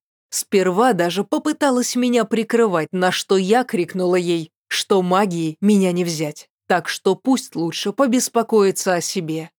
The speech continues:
потому что ей было о чём беспокоиться. Если с первыми нападавшими мы разобрались,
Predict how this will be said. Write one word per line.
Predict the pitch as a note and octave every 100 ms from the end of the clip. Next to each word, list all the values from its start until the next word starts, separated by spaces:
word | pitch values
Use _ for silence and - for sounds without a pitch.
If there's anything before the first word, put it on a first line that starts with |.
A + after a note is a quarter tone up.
| _ _ _
потому | A3 A#3 A3+ A3+
что | - -
ей | A3 G#3 A3+
было | F#3+ E3 D3 D3+ D#3
о | -
чём | - - E3+ E3
беспокоиться. | F3 - F3 E3 E3+ D#3 D#3+ - F#3 G3+ _ _ _ - -
Если | G3+ G#3 A3 G#3+
с | A3+ -
первыми | - C4 A#3+ B3 B3
нападавшими | B3 B3 A#3 F3+ D#3+ - F#3 F3
мы | F3 G3
разобрались, | F#3+ F3 F#3 F3+ G3 A#3+ C4 -